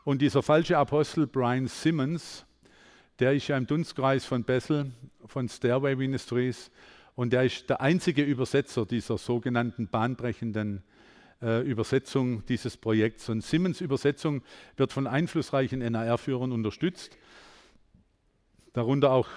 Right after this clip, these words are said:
so viele falsche Apostel jetzt wie Bill Johnson oder Jehan. Und Simmons behauptet, er hat diese Arbeit übernommen, weil er ein Bedürfnis nach einer emotional leidenschaftlichen Übersetzung der Bibel sah, die das Herz anspricht.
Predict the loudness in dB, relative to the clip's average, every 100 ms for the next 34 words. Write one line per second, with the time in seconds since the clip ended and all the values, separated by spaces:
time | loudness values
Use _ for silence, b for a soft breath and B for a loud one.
0 | -18 -6 -4 2 4 4 2 -6 -4 -2
1 | 0 2 2 2 2 2 2 2 0 0
2 | -2 -12 _ _ _ _ _ _ -20 _
3 | _ _ _ -2 0 0 -2 -2 -4 0
4 | -2 b b b -2 0 2 2 2 -4
5 | -10 b b b b b b -2 2 2
6 | 2 0 2 4 4 2 0 2 0 -2
7 | -10 -4 -2 -2 2 2 4 0 -2 -4
8 | 0 2 2 0 0 2 2 2 0 -2
9 | 0 2 2 -2 -6 -4 -4 -2 -2 -4
10 | -4 -4 -4 0 2 0 -2 B B B
11 | 4 4 2 -4 -2 -2 -2 -6 -4 -4
12 | -4 0 -2 0 0 0 0 0 -2 -2
13 | 0 0 -2 B B B B -4 2 2
14 | 2 0 0 -2 -6 -4 -4 -6 -8 -8
15 | -8 -20